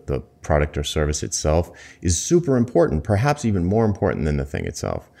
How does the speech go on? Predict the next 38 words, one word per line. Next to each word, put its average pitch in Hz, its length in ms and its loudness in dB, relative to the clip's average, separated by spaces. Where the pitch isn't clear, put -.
So 78 800 2
recognizing 95 840 2
it 85 340 2
as 76 340 2
either 71 320 0
genius 127 420 4
or - 140 0
B 73 280 2
S, 113 300 2
I 78 60 6
think 78 220 -2
is 73 100 -2
a 71 40 -8
pretty 82 200 -2
important 73 400 -4
thing, 67 240 -4
because 69 260 -6
if 71 140 -8
you 71 80 -2
think, 101 540 -2
and 78 120 2
I 82 40 6
know 87 140 6
a 80 40 6
lot 78 240 6
of 73 100 2
folks - 440 0
who 85 140 0
follow 76 280 2
me 78 160 4
are 76 80 2
very 73 200 2
pragmatic, 71 600 0
utilitarian 71 720 -2
sort 71 160 -4
of 67 80 -6
developer 104 380 4
types, 73 400 0